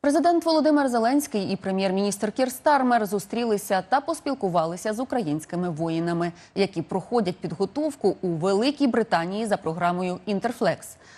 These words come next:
За лічені тижні наші військовослужбовці завершать тренування і відправляться захищати Україну. Зав-, завдяки підтримці Великої Британії близько п'ятдесяти восьми тисяч осіб пройшли навчання в межах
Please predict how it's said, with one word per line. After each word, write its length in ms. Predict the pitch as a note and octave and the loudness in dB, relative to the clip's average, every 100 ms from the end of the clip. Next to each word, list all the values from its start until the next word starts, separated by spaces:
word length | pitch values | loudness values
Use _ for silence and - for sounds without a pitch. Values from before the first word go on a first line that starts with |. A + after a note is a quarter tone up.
| - - | -14 0
За 200 | B3 A#3+ | 2 2
лічені 460 | G#3+ - E3+ F3 | 0 -2 -4 -4
тижні 480 | - C4 A3+ A3 G3+ - - | -2 -4 -2 -2 -4 -8 -8
наші 380 | F#3 G#3 B3+ A3+ | 0 0 0 -2
військовослужбовці 840 | G3 - F#3+ G#3 G#3 D4 C#4+ B3+ G3+ | -4 -2 -2 0 2 0 0 -2 0
завершать 480 | F#3+ F3+ A#3 A3+ | 0 0 -2 -2
тренування 540 | G#3 G3+ F#3+ A3 A#3 G#3+ | -2 0 2 2 0 -2
і 60 | G3 | -4
відправляться 600 | F#3 - F#3+ G3 F#3+ F#3 | -4 -2 -2 0 -4 -6
захищати 520 | F3 F#3 - F3 F3 | -6 -8 -4 -2 -2
Україну. 540 | F3+ G3+ A3+ B3+ E3 - - - - - | 0 0 2 2 0 -2 -12 -20 -20 -4
Зав-, 200 | A3+ C4 - | 0 0 0
завдяки 400 | A3 B3 C#4+ F4+ | 0 2 2 0
підтримці 600 | C#4 - C4 D4 A#3+ F3 | 0 0 2 2 2 -2
Великої 360 | E3+ E3+ F#3 F#3 | -2 -2 -2 0
Британії 600 | A#3 A#3+ D4+ C#4+ A#3+ G3 | 2 2 2 2 2 0
близько 440 | G3+ G#3+ - G3+ | 0 -2 0 -2
п'ятдесяти 760 | - F#3 G3 F3 G#3 A3 - D4 | 0 -2 0 -2 -2 -2 -2 -2
восьми 380 | C4+ - B3+ | -2 -2 -4
тисяч 420 | B3+ A#3 A3+ - - | -2 -4 -4 -6 -2
осіб 420 | G#3 - D4+ C4 - - - - | -2 0 0 0 -4 -20 -10 -2
пройшли 380 | C#4+ - G3 | -2 0 -2
навчання 480 | G#3 G#3 F#3+ F#3+ A3+ | -2 -2 -2 0 0
в 60 | G3+ | 0
межах 300 | E3+ F3+ | 0 -2